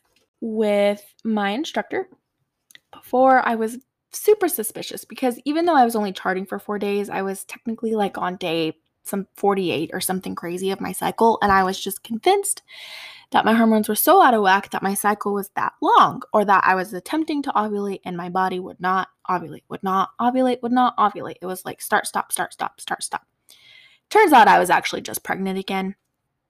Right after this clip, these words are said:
with my little one, Peter. So, thankfully, though, I was already charting with Creighton, so even though there wasn't much to chart 'cause I was already pregnant, she was able to refer me to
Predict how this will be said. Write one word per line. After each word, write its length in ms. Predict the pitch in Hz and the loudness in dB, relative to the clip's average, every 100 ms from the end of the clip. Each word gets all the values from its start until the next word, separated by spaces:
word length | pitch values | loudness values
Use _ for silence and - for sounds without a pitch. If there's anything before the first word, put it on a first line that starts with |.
| _ _ _ _ _ - | _ _ _ _ _ -2
with 180 | 254 247 | 2 4
my 100 | 233 | 4
little 240 | 220 208 | 4 4
one, 200 | 196 180 | 2 0
Peter. 420 | 180 - - - - _ - - - _ - | -6 -12 -12 -14 -16 _ -20 -20 -20 _ -10
So, 400 | - 113 85 - _ _ _ _ | 2 2 2 -6 _ _ _ _
thankfully, 460 | 247 262 - 294 269 | -2 0 2 2 4
though, 240 | 233 254 | 4 4
I 140 | - | 4
was 260 | 214 208 214 | 2 0 0
already 240 | 214 214 | 0 -2
charting 360 | 214 - 202 202 | -6 -4 -4 -4
with 180 | 214 - | -6 -6
Creighton, 400 | 233 214 220 233 | -4 -4 -2 -2
so 180 | 214 - | -4 -6
even 380 | 233 240 262 247 | -4 0 2 2
though 140 | 220 | 0
there 160 | 226 208 | 0 0
wasn't 300 | 202 202 196 | 0 -2 -2
much 320 | 208 - - | -2 -4 -8
to 180 | - 262 | -2 -2
chart 480 | 240 - 254 392 - | -2 -2 2 2 0
'cause 140 | 226 | -4
I 60 | 208 | -2
was 160 | 214 | 0
already 320 | 233 233 226 214 | 0 0 0 -4
pregnant, 520 | - 226 294 415 - | -6 0 2 0 -2
she 140 | - | -4
was 220 | 226 202 - | -2 -2 -2
able 240 | 202 240 | -2 -2
to 160 | - 285 | -2 -2
refer 320 | 277 254 214 | -2 -2 -2
me 180 | 214 233 | -2 -4
to 380 | - 202 190 | -6 -6 -6